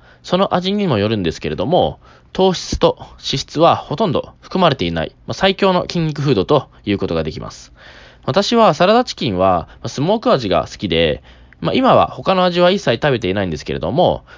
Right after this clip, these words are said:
まあ、個人的にはローソンのサラダチキンが一番美味しいなと思っています。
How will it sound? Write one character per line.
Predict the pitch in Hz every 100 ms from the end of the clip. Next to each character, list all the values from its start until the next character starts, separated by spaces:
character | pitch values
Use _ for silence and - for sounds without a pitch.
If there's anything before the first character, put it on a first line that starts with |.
| -
ま | 156
あ、 |
個 | 175
人 | 190 269
的 | 254 262
に | 254
は | 196 113 92 98 _ -
ロ | 226
ー | 214
ソ | 120
ン | 107
の | 175 143
サ | 113
ラ | 120
ダ | 120
チ | -
キ | 101
ン | 87
が | 73 -
一 | 127 190
番 | 185 156
美 |
味 | 190
し | - 180
い |
な | 107 98
と | 78 - -
思 | - 104
っ |
て | 92
い | 80
ま | 57
す。 | - -